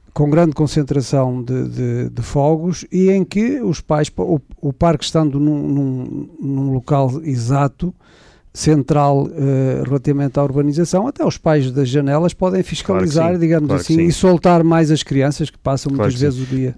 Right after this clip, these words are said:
Speaker 2: E, e em alguns casos até podiam, eu, eu sei que isso não é, não é muito fácil, mas podia haver até uma lógica de, de, de gestão condomin-,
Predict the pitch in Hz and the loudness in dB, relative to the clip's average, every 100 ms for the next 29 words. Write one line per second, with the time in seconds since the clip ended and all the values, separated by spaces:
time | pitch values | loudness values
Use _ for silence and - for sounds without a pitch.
0 | - - - 120 113 113 110 107 - 123 | -6 -6 -2 2 2 2 2 0 0 -2
1 | 127 127 131 120 120 104 120 110 92 85 | 0 0 -2 -4 -2 0 2 2 -2 -6
2 | 104 110 98 - 117 110 - 104 98 90 | -8 -6 -6 -6 -6 -6 -4 -2 -2 -4
3 | 87 98 104 92 - 85 78 98 98 85 | -6 -6 -4 -6 -8 -10 -10 -8 -8 -8
4 | _ - 98 104 95 104 95 107 101 104 | _ -8 -2 0 0 -2 -2 -2 -2 0
5 | 101 87 90 101 87 95 90 90 95 92 | -2 -2 -4 -6 -4 -4 -6 -8 -8 -6
6 | 95 98 - 113 95 113 101 104 104 | -6 -6 -4 -4 -2 -2 0 0 -2